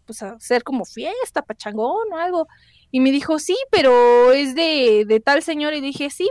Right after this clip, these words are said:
pero él no es tu jefe, el de la empresa de cervezas". Me dijo, "Sí,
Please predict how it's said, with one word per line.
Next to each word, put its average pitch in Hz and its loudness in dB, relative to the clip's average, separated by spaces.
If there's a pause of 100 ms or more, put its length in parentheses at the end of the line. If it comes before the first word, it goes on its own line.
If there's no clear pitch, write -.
pero 247 2
él 262 -2
no 302 -6
es - -12
tu 220 -8
jefe, 247 -4
el 240 -6
de 214 -6
la 196 -8
empresa 220 -6
de 226 -2
cervezas". 208 -10 (340)
Me 262 0
dijo, 277 0
"Sí, - -2